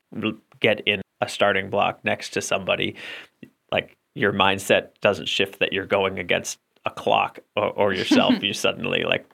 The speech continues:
Speaker 1: "Oh, there they are. There's my competitor." And it is helpful to kind of personify our competitors. I think that, you know, does help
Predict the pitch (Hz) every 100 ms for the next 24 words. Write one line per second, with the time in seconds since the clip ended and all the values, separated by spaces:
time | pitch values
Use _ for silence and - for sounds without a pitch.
0 | - 120 - _ - - 98 113 139 127
1 | 117 113 104 104 107 117 113 117 101 98
2 | 107 - - - - _ _ _ 147 156
3 | 151 147 117 - 101 113 - - - 101
4 | - 110 - 123 123 - 101 98 101 -
5 | 104 - 98 - 92 110 104 104 - -
6 | 95 _ _ 113 101 104 _ 104 101 -
7 | 98